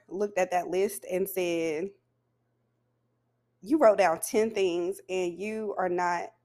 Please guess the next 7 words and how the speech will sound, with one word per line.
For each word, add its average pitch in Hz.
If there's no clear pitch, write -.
on 175
this 160
list." -
<laughs> 277
And 202
I 208
said, 185